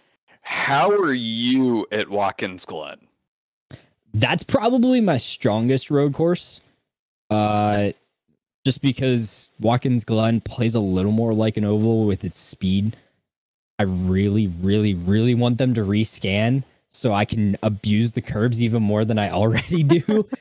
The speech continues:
Speaker 2: <laughs> because I feel like that's part of how I get so much pace out of the car, is being able to hit the curbs in the perfect spots. But, uh, Watkins Glen, I feel like I'm, I'm not too far off in terms of pace, but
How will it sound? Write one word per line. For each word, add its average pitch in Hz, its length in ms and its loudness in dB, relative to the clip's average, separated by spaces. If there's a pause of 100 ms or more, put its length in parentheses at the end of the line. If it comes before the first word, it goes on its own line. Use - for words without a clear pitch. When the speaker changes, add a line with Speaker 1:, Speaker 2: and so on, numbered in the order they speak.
Speaker 2:
<laughs> - 180 -20
because 147 640 2
I 123 120 2
feel 151 200 0
like 131 160 2
that's 131 180 0
part 139 240 0
of 127 300 0
how 113 220 2
I 113 100 4
get 117 180 0
so 131 140 0
much 117 220 0
pace 113 280 0
out 135 140 0
of 143 80 0
the 156 80 0
car, 151 320 2
is 117 140 2
being 113 240 0
able 110 220 2
to 104 280 0 (100)
hit 107 200 -4
the 104 80 -12
curbs 110 360 0
in 107 60 0
the 90 80 -4
perfect - 320 -4
spots. - 480 -4 (580)
But, 101 240 0 (460)
uh, 87 520 -2 (1300)
Watkins 127 340 2
Glen, 120 240 2
I 107 80 2
feel 113 160 0
like 107 100 2
I'm, 104 140 2
I'm 104 200 0
not 104 180 0
too 117 200 0
far 104 240 0
off 98 240 -2
in 92 80 -2
terms 95 280 -2
of 90 80 -4
pace, 95 380 -4
but 92 280 -2